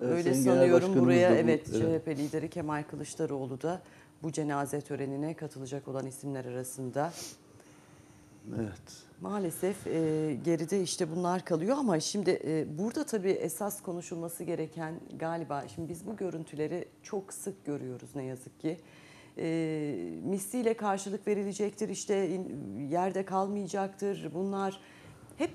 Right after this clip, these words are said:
Speaker 1: bu sözlerle karşılaşıyoruz.
Speaker 2: Evet.
Speaker 1: Yani herkesten,
Speaker 2: Evet.
Speaker 1: e, kınama mesajları anında geliyor. Evet, tabii ki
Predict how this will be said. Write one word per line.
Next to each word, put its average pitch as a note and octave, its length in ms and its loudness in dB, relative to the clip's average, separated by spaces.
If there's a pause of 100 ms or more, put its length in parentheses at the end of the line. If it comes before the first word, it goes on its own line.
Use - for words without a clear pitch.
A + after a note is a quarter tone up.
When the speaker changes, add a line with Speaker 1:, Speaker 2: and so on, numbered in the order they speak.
Speaker 1:
bu D#4+ 100 6
sözlerle A3 640 4
karşılaşıyoruz. C3+ 1160 -4 (160)
Speaker 2:
Evet. A2 220 4 (240)
Speaker 1:
Yani C3+ 100 -4
herkesten, D3 680 -2 (120)
Speaker 2:
Evet. C#3 260 -4
Speaker 1:
e, - 20 -20
kınama E3+ 340 -4
mesajları D3+ 840 -2
anında C#3+ 400 0
geliyor. C3 460 0
Evet, D3+ 440 -2
tabii D3 220 -2
ki C#3+ 240 -4